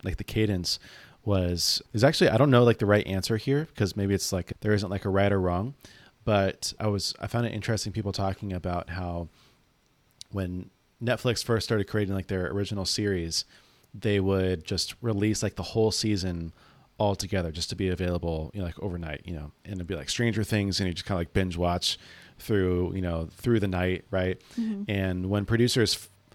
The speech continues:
Speaker 1: of other companies first heard this idea, they were like, "Oh, that's terrible, and they're gonna have horrible retention," and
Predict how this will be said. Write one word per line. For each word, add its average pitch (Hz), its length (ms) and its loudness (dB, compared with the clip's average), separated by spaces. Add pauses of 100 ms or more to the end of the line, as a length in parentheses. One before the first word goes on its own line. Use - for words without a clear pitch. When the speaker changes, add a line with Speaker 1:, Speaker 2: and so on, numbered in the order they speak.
(200)
Speaker 1:
of - 220 -2
other 127 180 6
companies 117 380 0
first 117 280 2
heard 113 120 2
this 101 180 2
idea, 107 280 4
they 98 60 4
were 95 60 4
like, 92 180 -2
"Oh, 101 120 0
that's 82 220 -8
terrible, 120 720 8
and 82 160 0
they're 90 100 -2
gonna 90 140 -2
have 85 140 -6
horrible 95 300 0
retention," 101 680 -2
and 78 140 -8